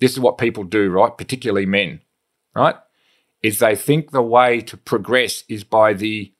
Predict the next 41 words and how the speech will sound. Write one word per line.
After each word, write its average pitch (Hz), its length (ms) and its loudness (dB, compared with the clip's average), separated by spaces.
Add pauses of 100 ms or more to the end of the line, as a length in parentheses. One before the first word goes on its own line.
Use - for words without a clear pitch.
(100)
avoidance 113 640 2
or 101 140 -4
blocking 107 480 0
of 90 120 -4
emotion, 90 580 -6 (720)
right? 117 260 2
All 131 160 4
that 131 160 0
does 120 200 0
is 101 160 -6
bury 107 420 0
the 98 120 -6
problem 95 380 -2
deeper, 104 400 -6 (220)
and 101 160 0
it 120 100 -2
will 107 120 -2
get 107 240 -2
you 98 160 -4
eventually. 95 560 -8 (680)
But 117 120 2
if 139 140 0
you 117 160 0
open 135 260 2
yourself 110 360 -4
up 110 160 -2
through 107 180 -10
mindfulness 104 680 -4
to 101 180 -4
observing 104 640 2
your 95 80 -6
thoughts, 90 420 -4
it - 80 -14
gives 151 260 0
you 208 200 -6
the 190 120 -10
chance 143 680 -2
to 165 100 -6
work 214 300 2
on 104 160 -2
them. 65 180 -12